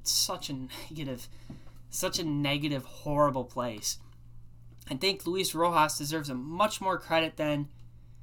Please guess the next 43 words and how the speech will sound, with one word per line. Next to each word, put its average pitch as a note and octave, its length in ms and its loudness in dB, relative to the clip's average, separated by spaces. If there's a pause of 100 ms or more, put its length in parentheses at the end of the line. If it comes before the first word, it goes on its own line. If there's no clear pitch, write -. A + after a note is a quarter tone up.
(220)
he's F3 240 2
getting. D3 420 0 (340)
You C#3+ 60 -6
know, C#3 100 0
I C#3+ 100 2
think E3+ 220 -2
he E3+ 100 -4
definitely E3+ 420 4
will D#3 120 2
be D3+ 140 4
in D3 80 4
that D3 160 2
man-, C#3 180 0
he D#3+ 160 -2
was A3 120 0
my A3 120 4
pick A#3+ 280 0
for E3+ 140 -2
manager E3 400 0
of D3+ 80 0
the D3+ 60 2
year. C#3+ 320 0 (460)
And D3 100 4
I D3 80 6
think E3+ 280 0
he'd E3+ 200 0
certainly, E3+ 480 2 (120)
even G3 300 -2
if F#3 240 0
the F3+ 80 -4
Mets E3+ 260 0
don't E3+ 220 2
make F3 160 -2
the E3+ 100 -2
World D#3+ 220 2
Series, C#3 300 2
if C3 100 -6
the D#3 80 -4
Mets F#3 240 2
just D#3+ 300 2
make E3 180 2
the - 80 -4
playoffs A#2+ 720 -2